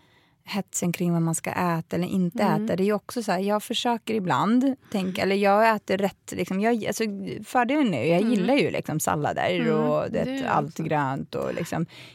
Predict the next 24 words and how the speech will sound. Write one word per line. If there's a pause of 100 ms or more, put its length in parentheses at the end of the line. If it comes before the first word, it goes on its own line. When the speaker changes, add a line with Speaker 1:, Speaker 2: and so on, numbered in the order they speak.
Speaker 1:
jag
gillar
ju
det,
jag
föredrar
ju
det
framför
de
här, (260)
Speaker 2:
Mm.
Speaker 1:
alltså,
framför,
liksom, (540)
jättemycket
pasta
med
Speaker 2:
Mm.
Speaker 1:
jättemycket
sås
och,
Speaker 2:
Mm.
Speaker 1:
liksom,